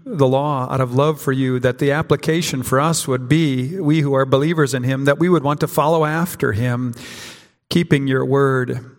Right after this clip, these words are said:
loving you with all our heart, soul, mind, and strength, that we would see in him the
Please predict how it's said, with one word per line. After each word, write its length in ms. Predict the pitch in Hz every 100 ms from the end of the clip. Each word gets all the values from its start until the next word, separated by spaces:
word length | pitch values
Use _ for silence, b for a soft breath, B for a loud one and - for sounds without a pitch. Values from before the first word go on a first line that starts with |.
| _ _ _ - -
loving 400 | 139 151 151 135
you 140 | 131
with 120 | 127
all 200 | 135 147
our 140 | 139 127
heart, 300 | 139 139 -
soul, 260 | 143 135
mind, 380 | 131 127 139 135
and 140 | 127
strength, 680 | 123 - 139 139 135 - - - _ _ _ _ _ _ _ _ _ _ _ _ _ _ _ -
that 120 | 139
we 100 | 151
would 220 | 143 123
see 460 | - 170 160 143 131
in 240 | 151 151
him 580 | 127 143 127 120 104 _ _ _ _ _ _ _ _ _ _ _ _ _ _ _ _
the 560 | 156 139 135 131 127 127